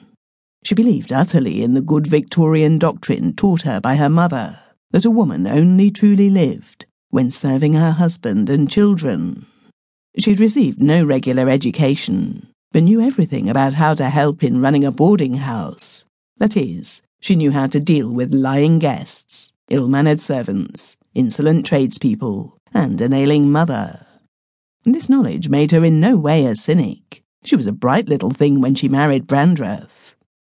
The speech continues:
She thought on her wedding day that a splash of heaven had fallen onto her carpet and would never leave it again. Thirty years of marriage had destroyed her sense of magic. What did it give her in exchange?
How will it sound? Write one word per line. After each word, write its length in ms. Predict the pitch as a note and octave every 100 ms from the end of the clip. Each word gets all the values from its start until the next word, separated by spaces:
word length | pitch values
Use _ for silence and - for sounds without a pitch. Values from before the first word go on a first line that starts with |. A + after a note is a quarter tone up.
| _
She 180 | - C4
thought 380 | C4 C#3+ A#2 -
on 120 | C#3+
her 180 | D3+ D3+
wedding 360 | D3+ C#3+ B2
day 300 | G2+ F#2+ A2 G2+
that 160 | -
a 60 | A#2+
splash 600 | - - - B2+ D3+ -
of 120 | F3
heaven 560 | - - D#3+ A#2+ G2+ G#2
had 240 | C3 A#2
fallen 400 | - C3 C3+ D3
onto 240 | C#3+ D3 D3+
her 200 | D3+ D3+
carpet 760 | F3+ D#3 E3 A#2+ F#2+ - - _ _ -
and 140 | C3+
would 200 | B2 -
never 400 | C3+ C3+ C#3+ E3
leave 260 | D#3+ E3 E3
it 140 | E3+
again. 760 | D#3+ E3 D3+ C3+ A2 G#2 - - _ _ _ _ _ _ _
Thirty 320 | - D3+ F3
years 340 | E3 D#3 D#3 D#3+
of 120 | D3
marriage 500 | C#3+ C#3+ G#2+ - -
had 280 | C#3+ C3+ -
destroyed 640 | D#3+ - - D3 D#3 C#3
her 140 | C3+
sense 320 | - C3+ C3 C3+
of 120 | B2
magic. 840 | C3+ C#3 C3+ A#2 A2 - _ - _ _ _ _
What 160 | E3
did 140 | A#3 A#3+
it 180 | B3+ -
give 220 | A#3+ A3+
her 240 | C#3+ B2
in 140 | B2+ D3
exchange? 1160 | D3+ - - F3+ G#3+ D#3 B2+ G#2 G2+ - -